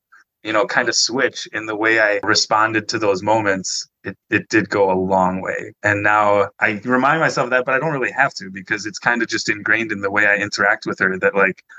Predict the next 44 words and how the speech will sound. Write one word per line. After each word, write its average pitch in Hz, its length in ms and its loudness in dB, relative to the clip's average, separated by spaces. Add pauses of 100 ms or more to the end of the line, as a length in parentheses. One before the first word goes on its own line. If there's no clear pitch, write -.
(120)
whenever 117 440 2
I'm 107 280 0
able 113 320 0
to 117 240 -4
interact 107 560 -2
with 135 140 -2
her, 156 280 -2
we're 107 160 0
gonna 98 200 -2
keep - 240 -4
this 104 180 0
positive. 143 600 0 (340)
I'm 110 120 -2
so 151 320 0
excited 127 460 -2
that 117 140 -4
I 107 100 -6
got 110 280 0
to, 104 160 -6 (560)
you 123 140 2
know, 104 160 2
share 131 400 2
this 117 260 2
conversation 123 720 0
or 101 160 0
this 98 320 -4 (460)
event 123 360 0
or 104 120 0
whatever 123 340 2
it 120 80 4
is 117 160 2
with 120 180 -2
you, 117 220 0 (600)
and 101 560 0 (100)
much 127 380 0
less, 113 340 0
like, 101 360 0 (140)
"Why 104 180 2
didn't 110 180 -2
you 101 60 -4
call 104 200 2
me 120 100 0
last 85 280 -6
night?" - 160 -12